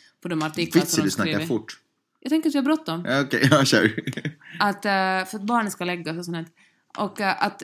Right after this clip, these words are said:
Speaker 1: ja, att många journalister inte har, eh, ja, de har inte lust att gå in och kolla på kommentarsfälten för det är så mycket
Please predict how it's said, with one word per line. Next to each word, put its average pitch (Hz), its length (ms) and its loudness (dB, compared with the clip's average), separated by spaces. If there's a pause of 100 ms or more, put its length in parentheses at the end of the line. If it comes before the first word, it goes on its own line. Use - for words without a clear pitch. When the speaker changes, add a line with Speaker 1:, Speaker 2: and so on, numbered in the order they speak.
Speaker 1:
ja, 277 220 4
att 233 100 2
många 254 200 0
journalister 220 560 -2 (100)
inte 220 240 -6
har, 190 260 0
eh, 180 380 0 (200)
ja, 247 120 -2
de 247 120 2
har 254 80 2
inte 254 120 0
lust 269 140 2
att 202 60 -2
gå 208 80 -2
in 202 100 -2
och 185 60 -8
kolla 190 180 -2
på - 80 -10
kommentarsfälten 165 800 -4
för 160 120 -10
det 175 80 -2
är 165 120 -2 (120)
så - 160 -8
mycket 165 500 -4